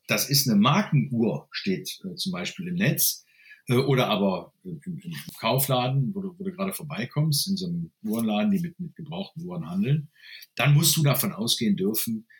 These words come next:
dass das eine echte Rolex ist. Wenn die dann tatsächlich, äh, eine, eine falsche ist, das heißt eine Fake-Ware ist, dann hast du eine ganze Menge Ansprüche. Soll ich anfangen, welche alle?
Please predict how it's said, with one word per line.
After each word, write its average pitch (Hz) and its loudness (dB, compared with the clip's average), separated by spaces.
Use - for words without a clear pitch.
dass 95 0
das - 0
eine 87 -6
echte 95 -4
Rolex - -12
ist. - -4
Wenn 98 0
die 208 2
dann 143 2
tatsächlich, 120 -6
äh, 180 -10
eine, - -10
eine - -10
falsche 139 0
ist, - -8
das - -2
heißt 190 -6
eine - -12
Fake-Ware 160 -6
ist, - -2
dann 82 -10
hast - 0
du 92 -2
eine 85 -8
ganze 135 2
Menge 180 0
Ansprüche. - -8
Soll 104 -2
ich 98 -2
anfangen, 120 2
welche 170 0
alle? - -20